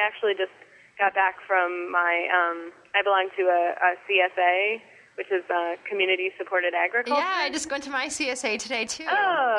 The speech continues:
Speaker 2: Yes, I was
Speaker 1: <laughs> that's
Speaker 2: eating,
Speaker 1: funny.
Speaker 2: I was eating watermelon from the C S A. Right
Speaker 1: Oh,
Speaker 2: before
Speaker 1: yeah,
Speaker 2: you,
Speaker 1: we
Speaker 2: I
Speaker 1: got a
Speaker 2: called you.
Speaker 1: watermelon today too.
Speaker 2: Yeah, we got, um,
Speaker 1: <laughs>
Speaker 2: cantaloupe.
Speaker 1: And, um, yeah, I
Speaker 2: Yeah.
Speaker 1: just came back from my, from volunteering a couple of hours ago for them.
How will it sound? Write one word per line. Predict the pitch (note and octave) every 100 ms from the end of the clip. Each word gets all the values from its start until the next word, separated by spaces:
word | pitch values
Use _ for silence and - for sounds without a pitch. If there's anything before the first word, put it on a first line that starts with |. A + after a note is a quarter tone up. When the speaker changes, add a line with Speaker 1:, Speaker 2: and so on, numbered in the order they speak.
| A3
Speaker 2:
Yes, | D4+
I | E4
was | D#4+
Speaker 1:
<laughs> |
that's | G4 E4
Speaker 2:
eating, | C#4 C4+
Speaker 1:
funny. | D4 C#4 A#3+ -
Speaker 2:
I | C#4
was | C#4 C#4
eating | D#4 C#4+
watermelon | B3+ C4+ E4+ A#3+ G3 F#3+
from | G#3 G3
the | G#3
C | G#3 F#3+
S | F#3
A. | F#3 F3
Right | E3+ G3
Speaker 1:
Oh, | G3+ F#4
Speaker 2:
before |
Speaker 1:
yeah, | G#4+ A#4+
Speaker 2:
you, |
Speaker 1:
we | F#4+
Speaker 2:
I | F#4+
Speaker 1:
got | F#4
a | D#4
Speaker 2:
called | C4
you. | B3+
Speaker 1:
watermelon | A3+ A3+ A#3 C4
today | A#3+ B3 -
too. | F4
Speaker 2:
Yeah, | A#3+
we | B3
got, | A#3 F4+ G#3+
um, | -
Speaker 1:
<laughs> | F#4+ C#4
Speaker 2:
cantaloupe. | A3+ C4 A#3 B3+ F4+ C4
Speaker 1:
And, | C4 B3+
um, | A#3+ A3 A3 G#3+ -
yeah, | D4+ F4 B3
I |
Speaker 2:
Yeah. | A3+ A#3
Speaker 1:
just | C4+ D4+
came | B3+
back | A#3+ A3+ A3+ -
from | A3 A3
my, | G3+ G3 G3 G3 - -
from | G3+ F#3+ F#3
volunteering | F#3+ F#3 F#3 - D4+ B3 F3 F3 F3 F#3+ -
a | F#3+
couple | G#3 F#3
of | F3+
hours | F#3+ F#3 F#3 -
ago | F3 E3+ -
for | F3+
them. | F3 E3 E3+